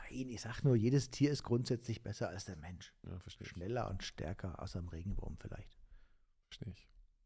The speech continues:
Speaker 2: Mega spannend, lieber Ali.
Speaker 1: <laughs>
Speaker 2: Mega spannend. Äh, hast du noch was, was du loswerden möchtest?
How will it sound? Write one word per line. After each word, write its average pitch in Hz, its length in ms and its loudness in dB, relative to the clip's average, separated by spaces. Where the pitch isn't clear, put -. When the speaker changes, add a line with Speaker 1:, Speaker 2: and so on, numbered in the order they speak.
Speaker 2:
Mega 113 240 8
spannend, 107 460 4
lieber 95 120 4
Ali. 90 220 4
Speaker 1:
<laughs> - 200 -14
Speaker 2:
Mega 143 260 12
spannend. 131 400 8
Äh, 127 160 10
hast 139 200 10
du 208 40 12
noch 185 160 12
was, 165 120 12
was 143 180 8
du 160 80 12
loswerden 127 360 12
möchtest? 135 440 6